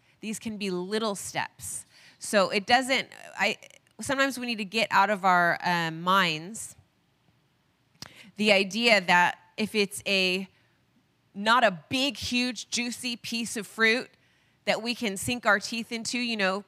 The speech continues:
just referencing the fruit of the Spirit, that it's, you know, it's just not a big deal. And we can end up, I've heard this phrase, despising the day of small beginnings. When the fruit starts out, it sometimes starts out small.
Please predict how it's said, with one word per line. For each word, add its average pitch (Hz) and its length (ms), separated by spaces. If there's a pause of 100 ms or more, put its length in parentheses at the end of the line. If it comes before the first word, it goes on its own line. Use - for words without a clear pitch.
(120)
just 202 200
referencing 196 520
the 190 80
fruit 196 240
of 202 100
the 185 80
Spirit, 196 540 (680)
that 185 420 (240)
it's, - 320 (160)
you 208 120
know, 170 200 (520)
it's 208 160
just 226 160
not 202 180
a 202 40
big 180 220
deal. 202 240
And 185 140
we 196 80
can 202 180
end 196 200
up, 170 180 (460)
I've 190 160
heard 190 200
this 190 200
phrase, 190 340
despising 190 680
the 180 80
day 180 300
of 170 80
small 180 300
beginnings. 170 720 (440)
When 196 180
the 202 60
fruit 233 320
starts - 420
out, 214 400 (480)
it 208 140
sometimes 220 400
starts 208 300
out 185 140
small. 180 520